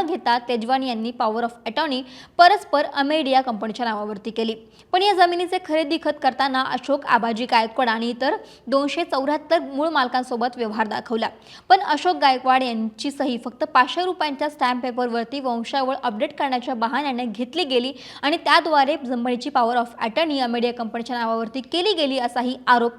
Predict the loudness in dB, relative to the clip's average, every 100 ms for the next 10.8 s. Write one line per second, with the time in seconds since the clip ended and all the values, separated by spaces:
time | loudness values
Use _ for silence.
0 | -8 0 0 0 -2 -4 -4 -6 -2 0
1 | 0 -4 -14 -8 -2 2 2 2 0 -4
2 | -4 -2 -4 -2 -2 -2 0 -2 0 -2
3 | -2 -2 -2 -2 -4 -2 -2 -2 -2 -2
4 | 0 0 -2 -2 -4 -6 0 2 4 4
5 | 6 6 4 4 0 0 -2 -2 0 0
6 | 2 2 2 2 2 0 -4 -4 -4 -2
7 | -2 -2 -2 -2 -6 -20 2 6 6 4
8 | 4 4 4 2 -2 -4 -4 -2 0 -2
9 | -2 2 2 0 -4 -2 -4 -4 -6 -6
10 | -6 -6 -6 -6 0 0 2 -2